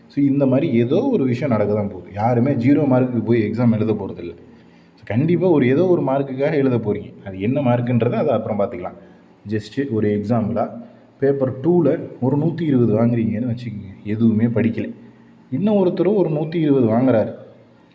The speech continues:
ஆனா கட் ஆஃப் மார்க்கு நூத்தி இருபத்தி ஒண்ணுன்னு வந்துருச்சுன்னா என்ன பண்ணுவீங்க?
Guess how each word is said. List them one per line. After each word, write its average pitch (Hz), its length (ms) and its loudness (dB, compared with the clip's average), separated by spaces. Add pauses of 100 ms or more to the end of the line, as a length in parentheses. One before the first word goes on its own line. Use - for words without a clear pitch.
(520)
ஆனா 131 140 0
கட் 123 280 0
ஆஃப் 185 140 2
மார்க்கு 120 540 0
நூத்தி 156 340 -6
இருபத்தி 160 400 0
ஒண்ணுன்னு 147 500 0
வந்துருச்சுன்னா 117 380 4
என்ன 110 180 2
பண்ணுவீங்க? 98 400 -4